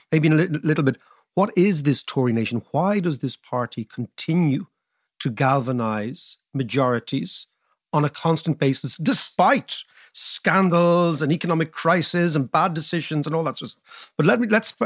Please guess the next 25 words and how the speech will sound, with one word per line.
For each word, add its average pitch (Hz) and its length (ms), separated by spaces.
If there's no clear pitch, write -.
let's - 180
focus 233 280
now 143 240
on 120 160
something 160 360
that 123 140
the 139 80
U 202 160
K 180 440
in 156 220
the 139 80
nineteen 123 340
seventies 110 840
had 131 480
an 135 160
I 117 160
M 107 160
F 101 200
bailout, 101 440
which 165 180
is 165 140
kind 240 340
of 185 260
inconceivable 139 800
given 120 460